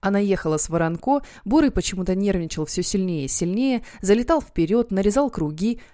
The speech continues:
а когда подлетели к самому озеру, фыркнул на коней и велел им лететь строго за ним.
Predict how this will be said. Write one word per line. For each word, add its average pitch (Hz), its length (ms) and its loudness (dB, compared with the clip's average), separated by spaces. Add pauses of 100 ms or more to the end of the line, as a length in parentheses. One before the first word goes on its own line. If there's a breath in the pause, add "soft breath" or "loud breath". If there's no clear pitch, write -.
(160 loud breath)
а 185 100 0
когда 185 220 2
подлетели 185 480 0
к - 80 -10
самому 160 420 0
озеру, 220 440 0 (180 soft breath)
фыркнул 196 480 2
на 160 100 -2
коней 233 440 -2 (200 soft breath)
и 311 100 4
велел 254 300 6
им 233 120 2
лететь 202 440 -2
строго 180 400 0
за 190 160 2
ним. 165 220 -4